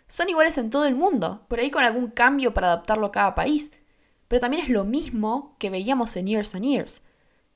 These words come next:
Estos candidatos libertarios de la nueva derecha dicen que se busca defender la libertad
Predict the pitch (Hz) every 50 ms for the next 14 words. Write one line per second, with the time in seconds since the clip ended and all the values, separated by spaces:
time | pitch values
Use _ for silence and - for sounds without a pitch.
0 | _ - - 285 - 320 - - 226 208 196 202 240 277 277 277 254 220 196 180
1 | 170 - - 254 262 269 262 240 214 190 170 175 190 220 247 254 226 208 208 277
2 | 247 - - 202 190 202 214 - _ _ _ _ _ _ - 208 302 302 - 320
3 | 285 262 247 214 - 190 175 196 233 - - - 233 214 202 202 - 175 175 180
4 | 190 208 214 202 190 185 170 151 151 160 - - 240 233 214 185 185 185